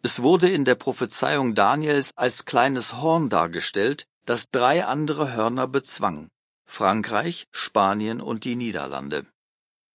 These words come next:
Bis in den Ersten Weltkrieg hinein war Großbritannien der König des Südens. Unterdessen stiegen die Vereinigten Staaten von Amerika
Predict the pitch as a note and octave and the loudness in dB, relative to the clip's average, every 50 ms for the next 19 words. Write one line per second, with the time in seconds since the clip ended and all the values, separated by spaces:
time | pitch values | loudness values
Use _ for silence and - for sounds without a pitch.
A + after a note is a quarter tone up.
0 | _ _ _ _ _ _ _ _ _ - D#3+ G3 - - D#4 F#3 C#3 B2 F#2+ G2 | _ _ _ _ _ _ _ _ _ 0 0 2 2 2 2 4 4 2 2 0
1 | - - D#3+ F#3 F#3+ - - - A#2 G#2 A2 D3+ F3+ - - - C#3+ C3 - A2 | -2 -2 -2 -2 -2 -2 -6 -4 0 0 0 0 0 -4 -4 -4 -4 -2 -2 -4
2 | F#2 F2 F2 E2 G2+ C3+ F#3+ F#3 C#3 A#2+ A#2+ B2+ A#2 A2+ A2 A#2+ B2+ A#2+ - - | -2 -2 0 0 0 0 -2 0 2 4 4 4 2 0 2 2 2 2 2 0
3 | - G#2 F2+ - - A#2 A#2 C3+ D3+ D3 C#3 C#3 C#3 C3+ A2 F#2 D#2+ - - G#2 | -2 -2 -2 -2 -2 -2 0 0 0 0 0 0 0 -2 -2 -4 -4 -4 -2 0
4 | G2 G2 G2 G2 - - - G2+ - - - F2+ D#2 - C#2 C2 - - - - | 0 0 0 -2 -4 -4 -6 -4 -4 -4 -6 -8 -8 -8 -10 -8 -8 -8 -8 -10
5 | - _ _ _ _ _ _ _ _ _ _ _ _ _ _ C3 B2+ A#2+ B2+ A#2 | -14 _ _ _ _ _ _ _ _ _ _ _ _ _ _ -2 0 4 2 2
6 | F#2+ G2+ A2 - - - F#3 D3+ - - - C3 B2+ C#3+ D3+ C#3 A#2 A#2 G2+ - | 4 2 0 0 0 -2 -2 -2 -4 -4 -4 -6 -4 -2 -2 -2 -2 -2 -2 0
7 | G2 D#2+ - G2+ A#2+ C3 B2+ - - A#2+ G#2 - - - G#2 G#2+ - - - A#2 | 0 0 2 0 0 -2 -4 -4 -6 -4 -4 -4 0 2 2 0 0 -2 -8 -6
8 | - - A2+ A2 G#2 G#2 G#2+ A2 A2+ B2 B2 C3+ C3+ - - A#2+ B2 B2 | -4 -4 -2 -2 -2 -4 -2 0 0 0 0 0 -2 0 -2 -2 -2 -2